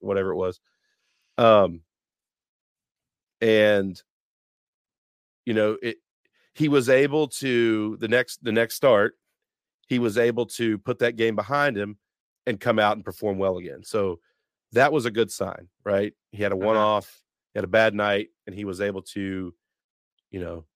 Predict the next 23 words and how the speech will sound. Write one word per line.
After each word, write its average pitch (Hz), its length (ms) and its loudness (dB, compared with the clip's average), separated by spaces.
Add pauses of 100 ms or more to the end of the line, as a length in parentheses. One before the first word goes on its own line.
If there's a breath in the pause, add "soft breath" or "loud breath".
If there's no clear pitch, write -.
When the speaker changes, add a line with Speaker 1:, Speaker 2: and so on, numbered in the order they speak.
(720)
Speaker 1:
perform 104 360 -2
well 95 160 2
the 90 80 -6
following 90 320 -4
night. 90 260 -10
So 110 100 -6
that 110 160 2
was 120 120 -4
a 104 40 -6
good 92 220 -4
sign. - 180 -8 (1500)
But 135 500 4 (1900)
I 120 120 -2
just, 120 440 -2
we 117 160 -2
just 151 220 -2
don't 113 260 2
know 123 160 4
yet 101 280 0
if 110 120 -4
he 101 80 -6
can 107 140 -8
sustain. - 500 -6